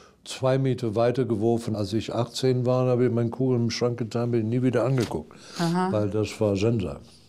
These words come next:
Speaker 2: Und dann hast du ja schon erwähnt, du hast die Band gehabt, äh, die dir auch ermöglicht hat, eine eigene Wohnung zu finanzieren auf kleinem Niveau. Und ihr habt mit The Kinsman einen Talentwettbewerb gewonnen. Was hat die Jury damals an euch überzeugt?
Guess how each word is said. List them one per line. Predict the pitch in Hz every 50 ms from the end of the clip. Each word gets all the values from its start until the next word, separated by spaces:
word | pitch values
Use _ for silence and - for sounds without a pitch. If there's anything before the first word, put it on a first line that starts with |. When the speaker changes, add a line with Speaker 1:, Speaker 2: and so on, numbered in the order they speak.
| _ _ _ _ _ _ - -
Speaker 2:
Und | 214 220 208 214
dann | 190 185 220 277 320 -
hast | - - 226 226 240 - -
du | 233
ja | 226 214 220
schon | 220 - 220
erwähnt, | 196 196 196 196 190 208 240 247
du | 240 233
hast | 226 214 214 214 -
die | 214
Band | 190 - 175 165 175 214 277 -
gehabt, | - 262 220 240 247 - - - - -
äh, | - 196 208
die | 214 208 196
dir | 196 214 185
auch | 160 202 214
ermöglicht | 214 208 208 196 208 233 285 285 277 269 269 - -
hat, | 262 233 233 233 - - _ _ -
eine | 180 190 -
eigene | - 180 180 175 175 175 170
Wohnung | 170 175 202 247 262 262
zu | 262 233
finanzieren | 214 - - 226 220 226 233 240 240 - 233 214 226 247 233
auf | 208 214 -
kleinem | - 220 202 190 190 190
Niveau. | 185 180 175 180 180 190 214 285 294 - - - - - - - - - -
Und | - 196 208 - - - - - - -
ihr | - 196 208 208
habt | 214 220 214 -
mit | - 220 226 220 - - 175
The | - 202
Kinsman | 196 - - 233 233 277 311 285 - 247 240 247 240 247 247 - -
einen | - 214 - -
Talentwettbewerb | - 294 294 285 294 269 277 202 190 - - 180 165 156 160 156 147 147 - -
gewonnen. | - 160 156 160 165 160 170 165
Was | 202 208 -
hat | 226 220 -
die | 214
Jury | 202 196 233 233 240 240 226
damals | 208 196 185 196 202 202 202 202 -
an | 196 190 190
euch | - - 196 196
überzeugt? | 202 196 196 185 185 - - - 320 240 - - -